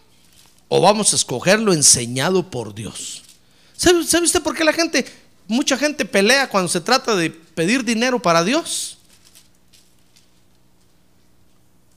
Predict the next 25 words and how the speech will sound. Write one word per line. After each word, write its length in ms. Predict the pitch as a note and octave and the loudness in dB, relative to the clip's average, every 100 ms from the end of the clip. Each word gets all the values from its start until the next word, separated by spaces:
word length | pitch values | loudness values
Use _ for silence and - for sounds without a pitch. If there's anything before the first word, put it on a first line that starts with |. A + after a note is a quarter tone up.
| _ _ _ - | _ _ _ -8
Porque 320 | A#3 - A#3 | -8 -6 -8
están 380 | A3+ G3 D4 E4+ E4 | -6 -6 -4 -6 -6
en 140 | A#3+ | -4
la, 120 | G#3 | -4
en 160 | G3+ G3+ | -4 -8
la 140 | G3 | -8
costumbre 560 | G3 - - D4+ D4+ A#3+ | -10 -10 -6 -6 -4 0
de 140 | F#3+ | -2
sus 180 | - - | -2 -6
antepasados 880 | F3+ E3 D#3+ D#3 - C#4+ D4+ G#3 - - | -6 -6 -8 -6 -4 0 0 0 -4 -10
de 160 | - E3 | -2 -2
darle 320 | A#3 C#4+ C4 | -2 -4 -2
a 80 | A#3 | -2
Dios, 340 | C4 F#4 F4+ | 0 0 0
hermano. 280 | B3+ G3+ G3 | 0 0 -2
Mire, 240 | B3 D4+ - - | 0 -2 -4 -10
¿acaso 340 | - - D#4 D#4+ | -8 -2 0 0
no 100 | D#4 | 0
nos 160 | D#4 C4 | 0 0
enseñaron 500 | A#3+ A#3+ C4 D4+ C#4+ | 0 0 2 4 4
a 80 | B3 | 6
darle 360 | C#4+ D#4 D4 - | 6 6 4 4
limosnas 720 | B3 C4 B3+ F4 E4+ D4+ D4+ | 6 6 8 8 8 6 6
a 100 | D4+ D#4 | 8 8
Dios? 600 | G#4+ A#4 A#4 - - | 8 8 6 -2 -2